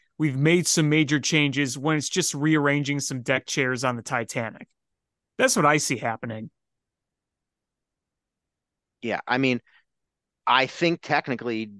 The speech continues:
Speaker 2: Tony La Russa is still on, on the, uh, the dole. And you're
Speaker 1: Yeah, I
Speaker 2: not
Speaker 1: think
Speaker 2: gonna
Speaker 1: this is, this was the last year of his contract, I
Speaker 2: Oh,
Speaker 1: believe.
Speaker 2: was it? Okay.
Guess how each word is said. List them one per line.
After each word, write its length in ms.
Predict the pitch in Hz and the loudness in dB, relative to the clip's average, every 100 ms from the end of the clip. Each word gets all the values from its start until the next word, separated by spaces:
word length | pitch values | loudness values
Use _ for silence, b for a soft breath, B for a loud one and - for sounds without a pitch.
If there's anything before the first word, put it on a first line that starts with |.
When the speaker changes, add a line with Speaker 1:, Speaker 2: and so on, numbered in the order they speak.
| _ - | _ -6
Speaker 2:
Tony 300 | 165 165 139 | 0 2 2
La 100 | 123 | 0
Russa 300 | 123 127 - | 0 -4 -6
is 80 | - | -6
still 240 | 131 107 | -4 0
on, 240 | 104 101 98 _ _ _ _ _ _ _ _ | 0 -2 -10 _ _ _ _ _ _ _ _
on 260 | 113 110 107 | -2 0 0
the, 220 | 104 101 | -2 0
uh, 320 | 95 90 90 87 _ _ _ _ _ _ _ | 0 -2 -4 -6 _ _ _ _ _ _ _
the 80 | 104 | -8
dole. 500 | 95 101 87 90 113 _ _ _ _ _ _ _ - | -2 -2 -2 -4 -6 _ _ _ _ _ _ _ -2
And 180 | 117 196 | 0 4
you're 100 | 214 | 4
Speaker 1:
Yeah, 40 | |
I 40 | |
Speaker 2:
not 60 | - | 4
Speaker 1:
think 100 | 240 | 2
Speaker 2:
gonna 100 | 240 | 2
Speaker 1:
this 120 | 240 | 2
is, 100 | 240 185 | 0 2
this 200 | 196 220 | 2 2
was 140 | 165 | 2
the 80 | 165 | 2
last 400 | 160 156 151 - | 4 2 0 0
year 120 | 151 | 0
of 60 | 139 | 0
his 140 | 131 | -4
contract, 600 | - 143 131 - 127 117 | -4 -2 -2 -4 -4 -4
I 80 | 123 | -6
Speaker 2:
Oh, 0 | |
Speaker 1:
believe. 360 | 113 113 135 117 | -6 -4 0 2
Speaker 2:
was 280 | 110 113 127 | 2 0 0
it? 120 | 117 | -2
Okay. 340 | 110 101 85 | -2 -4 -6